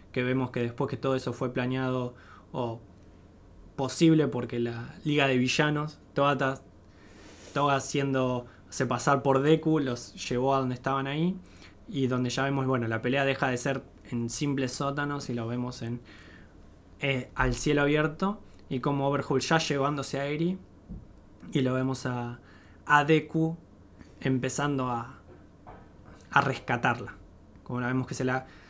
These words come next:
se la carga, y bueno, vemos a Deku, eh, en este capítulo utilizando el All for One, el,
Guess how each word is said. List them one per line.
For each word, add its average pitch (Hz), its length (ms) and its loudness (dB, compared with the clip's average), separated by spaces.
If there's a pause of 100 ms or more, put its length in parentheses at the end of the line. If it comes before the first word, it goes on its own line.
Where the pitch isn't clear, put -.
(200)
se - 120 -6
la 135 120 2
carga, 160 260 6
y 147 80 4
bueno, 127 280 2
vemos 123 320 -4
a 123 100 -2
Deku, 143 460 -2 (340)
eh, 120 300 -8
en 127 80 -14
este 123 160 -10
capítulo 139 560 0 (580)
utilizando 120 1040 0 (600)
el 120 120 0
All 135 140 2
for 135 160 0
One, 143 340 0
el, 113 320 -6